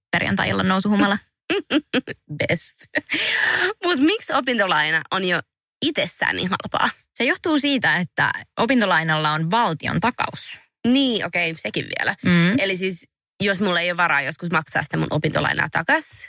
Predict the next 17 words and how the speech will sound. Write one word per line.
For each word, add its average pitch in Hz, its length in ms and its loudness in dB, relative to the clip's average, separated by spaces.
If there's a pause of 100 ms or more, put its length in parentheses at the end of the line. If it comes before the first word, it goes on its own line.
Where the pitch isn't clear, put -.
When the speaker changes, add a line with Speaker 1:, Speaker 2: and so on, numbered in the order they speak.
(540)
Speaker 2:
niin 180 140 0
valtio 175 360 0
sit 165 140 -4
maksaa - 320 -2
sen 185 140 -4
vain - 140 -2
mun 170 160 0
puolesta. - 360 -2 (440)
Speaker 1:
Kyllä. 226 340 0 (520)
Opintolainaan 180 540 2
kuuluu 175 360 0
sellainen 160 260 0
mahdollisuus 165 680 0
saada 160 320 2
vaikka 165 360 0 (180)
korkoavustusta 185 1080 0 (140)
takaisinmaksuun, 185 840 2